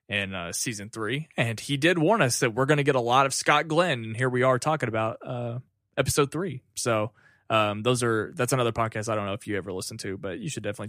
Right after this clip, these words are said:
Speaker 1: check that
Speaker 2: probably
Speaker 1: out.
Speaker 2: should, yeah. Big fan of some of the stuff Variety does. But, uh, you got anything else for this episode?
Speaker 1: No. Um, I think that's it. And, uh, two episodes down, six to go.
Speaker 2: I'm excited.
Speaker 1: Final season.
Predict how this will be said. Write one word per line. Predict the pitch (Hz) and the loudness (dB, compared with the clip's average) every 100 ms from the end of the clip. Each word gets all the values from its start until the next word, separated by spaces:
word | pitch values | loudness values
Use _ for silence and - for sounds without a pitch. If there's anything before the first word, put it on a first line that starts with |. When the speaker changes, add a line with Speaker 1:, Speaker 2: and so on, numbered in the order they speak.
| - | -6
Speaker 1:
check | 113 | -2
that | |
Speaker 2:
probably | 127 120 | 0 0
Speaker 1:
out. | 104 | -2
Speaker 2:
should, | - 107 | -2 -2
yeah. | 107 104 107 135 | 0 -2 -4 0
Big | 135 | 0
fan | - 117 | 2 -2
of | 107 - _ - | -4 -8 _ -8
some | 123 | -4
of | 110 | -4
the | |
stuff | 101 107 | -4 -6
Variety | 98 107 107 110 | -2 0 2 0
does. | 104 101 98 | -2 -2 -2
But, | - 107 - _ _ - | -6 -10 -10 _ _ -10
uh, | - | -8
you | - 135 | 0 4
got | |
anything | 156 147 135 | 4 4 2
else | 123 151 - - _ | 0 -4 -8 -20 _
for | 139 | -4
this | 131 | -2
episode? | 135 147 180 170 | -4 -4 -8 -10
Speaker 1:
No. | - 147 120 - _ | 0 2 2 -4 _
Um, | 202 123 117 113 117 | 2 2 2 -2 -6
I | 139 | -8
think | 135 135 | -4 -2
that's | 139 127 | -2 0
it. | 135 156 - - - _ _ | 0 0 -2 -12 -16 _ _
And, | 95 117 120 120 110 | -8 -6 -6 -8 -6
uh, | 120 113 113 131 - - _ _ | -6 -4 -4 -8 -14 -20 _ _
two | - 143 | 0 4
episodes | 165 170 180 143 | 4 4 0 2
down, | 147 180 | 2 2
six | - 170 | 0 -2
to | - | 0
go. | 139 196 160 _ _ _ | 0 0 -2 _ _ _
Speaker 2:
I'm | - 113 | -6 -4
excited. | 113 123 135 | -2 2 6
Speaker 1:
Final | 139 151 | 6 4
season. | 151 185 165 | 2 0 -2